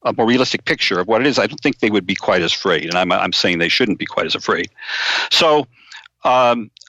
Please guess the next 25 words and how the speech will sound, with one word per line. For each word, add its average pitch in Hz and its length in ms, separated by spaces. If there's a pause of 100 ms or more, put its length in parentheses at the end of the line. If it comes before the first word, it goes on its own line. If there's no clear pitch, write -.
(140)
I 143 180
say 151 320
openness 123 480
is 98 100
important, 117 580 (680)
and 92 500
the, 92 200 (120)
the 98 120
openness, 117 640
uh, 90 480
is 92 220
in 98 140
the 92 80
title 101 340
because - 460 (360)
I'm 101 120
trying, 117 340
I, 117 160 (160)
I, 113 220
I'm 120 120
trying 143 180
to 123 60
make 127 180
the - 80
case - 520